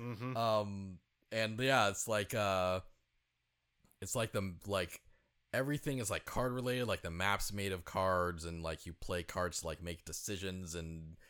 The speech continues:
Speaker 2: and do things in battle, and, like, uh, yeah, it, it looks, it looks neat.
Speaker 1: It looks really great.
Speaker 2: Um, a demo for, it's coming out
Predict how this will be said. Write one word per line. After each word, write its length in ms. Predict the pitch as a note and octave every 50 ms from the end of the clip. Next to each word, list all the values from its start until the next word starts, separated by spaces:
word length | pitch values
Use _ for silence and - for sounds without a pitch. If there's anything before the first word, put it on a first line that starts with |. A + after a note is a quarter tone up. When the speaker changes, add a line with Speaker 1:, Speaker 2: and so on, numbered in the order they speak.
| - - -
Speaker 2:
and 120 | F#2 F2+
do 140 | E2 G2 F#2+
things 300 | - - F#2 F#2 E2+ F2+
in 140 | E2+ E2 D#2
battle, 600 | D2+ D#2+ E2+ F2+ F2+ F#2 F2+ F#2 F#2 F2+ F2+ E2+
and, 160 | E2 D#2+ D#2+
like, 320 | D#2 D2+ D#2 D#2 - - - _ _ _ _ _ _ _ _ _ _
uh, 560 | - E2 E2 D#2+ D#2+ D2+ D2+ D2+ D2+ D2 D2+ D2 - - _ _ _ _ _ _ _ _ _ _ _ _
yeah, 280 | - F#2 F#2 E2+ D#2+ C#2+ - - _ _ _
it, 160 | - F#2 F#2 E2 - - _ _ _ _ -
it 160 | C3+ F3 E3+
looks, 340 | C3 A2 - - - - - - C#3
it 60 | D#3+
looks 240 | D#3+ A#2+ - - -
neat. 340 | D#2+ E2+ E2+ E2 - -
Speaker 1:
It 60 | C3 B2+
looks 160 | A2+ - -
really 220 | A2 G#2+ G#2+ G2+ F#2
great. 240 | G2 F#2+ F2 F2
Speaker 2:
Um, 240 | G2 G2+ G2+ G2+ G#2 G#2 - _ _
a 220 | E2 A2 A#2+ A#2+
demo 360 | G#2 F2+ - C#3 D#3 E3 E3 D3
for, 320 | - - C#3+ C3+ B2+ A#2+
it's 220 | - - B2 - -
coming 320 | - E3 E3 F3 F#3 F3+
out 240 | F3 F3 E3+ E3+